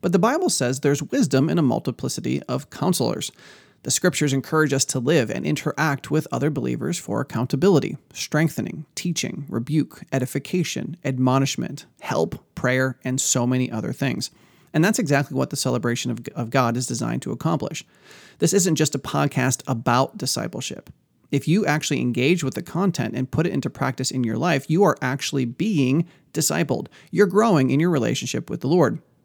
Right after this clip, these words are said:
The Celebration of God experience starts first with your personal discipleship. From there, it equips you during that discipleship process to help others to be discipled in a similar way you were.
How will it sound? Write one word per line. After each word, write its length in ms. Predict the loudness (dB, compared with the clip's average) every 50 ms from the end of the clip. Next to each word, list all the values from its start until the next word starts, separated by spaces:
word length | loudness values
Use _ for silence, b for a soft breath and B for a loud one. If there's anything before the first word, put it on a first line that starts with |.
| _ _ _
The 80 | -10 -6
Celebration 440 | -4 -4 -2 0 0 0 0 0 -2
of 80 | -2
God 200 | 0 0 0 0
experience 520 | 0 -2 -4 -4 -2 -2 0 0 0 0 0
starts 340 | 0 2 2 0 2 0
first 520 | -4 -2 0 2 4 4 4 2 0 -2 -2
with 200 | -2 -2 0 0
your 460 | 2 4 4 6 6 4 4 0 -4 -8
personal 460 | -8 -8 -6 -6 -4 -4 -4 -6 -6 -4
discipleship. 560 | -4 -4 -4 -4 -6 -8 -8 -10 -14 -16 -20 _ _ _ _ _ _ _ _ B B B B B B B B
From 180 | -2 2 4 6
there, 260 | 8 8 6 6 4
it 160 | 4 2 0
equips 320 | 0 2 0 -2 -2 -2 -2
you 260 | 0 2 2 0 -2 _ _ -16 -8
during 280 | -4 -4 -2 -2 -2
that 160 | -2 -4 -4
discipleship 420 | -4 -4 -4 -4 -4 -2 -4 -4 -2
process 500 | 0 0 0 0 0 0 -2 -2 -2 -2
to 100 | -4 -2
help 200 | -2 -2 -4 -2 0
others 280 | 2 4 6 6 4 4
to 100 | 2 2
be 100 | 0 0
discipled 480 | 0 0 -2 -2 -2 -2 -2 -2 0 0
in 100 | 0 0
a 40 |
similar 440 | 0 0 0 2 2 2 2 0 0
way 240 | 0 0 0 0 -2
you 300 | -2 0 2 4 6 6
were. 240 | 6 4 0 -2